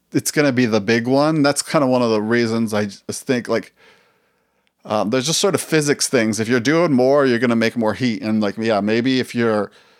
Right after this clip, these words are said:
a super genius, you figure out how to do mo-, more heat, uh, in a smaller space somehow. And maybe Mi-, Microsoft just did such a good job cooling the Xbox, and they're generating just as much heat as, as the PlayStation five. But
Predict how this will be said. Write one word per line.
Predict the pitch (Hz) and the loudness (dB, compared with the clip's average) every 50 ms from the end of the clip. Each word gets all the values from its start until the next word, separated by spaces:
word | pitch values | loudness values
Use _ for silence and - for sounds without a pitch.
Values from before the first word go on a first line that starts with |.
| _ _ _ _ _ _ _ - | _ _ _ _ _ _ _ -10
a | - | -8
super | - - - 156 151 135 151 143 | -6 -4 -2 -2 -2 0 -2 -2
genius, | 113 - 123 120 117 113 110 107 104 - - 117 | 0 0 0 0 0 0 0 0 -2 -4 -6 -8
you | 113 | -6
figure | - 131 123 110 107 107 | -2 -2 0 0 0 0
out | 92 107 | 0 0
how | 113 110 107 | 0 0 0
to | 104 104 | 0 -2
do | 98 101 110 113 113 110 110 107 104 95 - _ _ _ _ _ _ - - | -2 -2 0 0 0 2 0 0 -2 -6 -8 _ _ _ _ _ _ -14 -8
mo-, | 135 123 123 110 107 - _ - | -4 -2 0 0 -2 -4 _ -4
more | 127 120 131 123 135 131 117 | -2 0 0 2 2 0 0
heat, | - 156 143 131 123 - - - _ _ - | 0 0 0 0 -2 -4 -8 -12 _ _ -2
uh, | 117 110 107 104 104 101 101 92 _ _ - - | 0 2 2 0 0 -2 -4 -8 _ _ -10 -4
in | 123 120 | -2 -2
a | 113 110 | -2 -2
smaller | - - 131 123 113 110 110 | -2 -2 0 0 0 0 -2
space | - - - 135 123 117 - | -2 -2 -2 0 0 0 -2
somehow. | - - 107 107 101 104 95 98 98 98 | -2 -4 -4 -4 -4 -6 -6 -6 -6 -6
And | - 110 110 | -6 -4 -4
maybe | 113 110 113 113 123 120 113 - - - | -2 -2 0 0 0 -2 -2 -4 -4 -2
Mi-, | 127 127 120 113 - - | 0 0 0 -2 -2 -4
Microsoft | 117 120 - 127 117 117 117 - 127 - - 117 107 98 - - - | -4 -2 0 0 0 0 0 0 -2 0 0 0 0 0 -4 -6 -8
just | - 127 - - | -6 -6 -6 -4
did | - 120 107 | -4 -6 -4
such | - - 120 120 131 | -2 -2 -2 -2 -2
a | 110 | -2
good | 120 120 113 107 | -2 -2 -2 0
job | 107 120 117 113 110 107 104 104 - | 0 0 2 2 2 0 -2 -6 -8
cooling | - 143 135 127 123 120 | -4 0 0 0 0 0
the | 104 | 0
Xbox, | 110 113 - - 117 110 107 113 - - - - - - - _ _ _ _ _ _ _ _ - | -2 -2 -2 -2 -2 0 -2 -2 -4 -10 -18 -20 -20 -20 -20 _ _ _ _ _ _ _ _ -2
and | 123 117 | 0 0
they're | 117 117 | 0 0
generating | 110 104 131 127 123 120 117 113 113 110 | -2 0 0 0 2 2 2 2 2 2
just | 104 123 117 - | 2 0 0 0
as | 131 110 | -2 0
much | 117 120 113 - - - | 0 0 0 -2 -2 -4
heat | - 131 117 110 - - | -2 -2 -2 -2 -2 -2
as, | 107 107 104 98 92 - | -2 0 0 -2 -4 -4
as | - 104 98 95 | -4 -4 -4 -4
the | 101 101 | -8 -10
PlayStation | - - 113 104 101 104 104 95 101 101 | -6 -4 -4 -4 -4 -4 -8 -8 -8 -8
five. | - - 113 107 104 95 - | -4 -4 -4 -2 -4 -4 -4
But | - 110 101 - | -4 -4 -4 -4